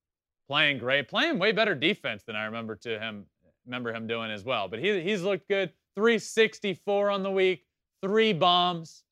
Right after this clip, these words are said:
Charlie Blackmon is my D H on the team of the week. Next up, we'll go to the starting pitcher on the mound,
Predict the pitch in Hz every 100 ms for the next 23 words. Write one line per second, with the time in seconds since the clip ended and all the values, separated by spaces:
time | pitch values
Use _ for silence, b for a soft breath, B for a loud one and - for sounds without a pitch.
0 | _ _ _ _ _ _ _ _ - 165
1 | 156 151 139 139 127 120 113 120 131 110
2 | 123 131 127 110 95 196 196 185 170 120
3 | - - _ _ - 131 127 120 - 143
4 | 131 113 - - 120 104 117 113 104 85
5 | _ _ - 180 185 - 190 170 - 147
6 | 143 170 160 151 127 - 185 190 180 170
7 | - 185 165 190 175 - 160 180 190 185
8 | 185 196 175 156 135 123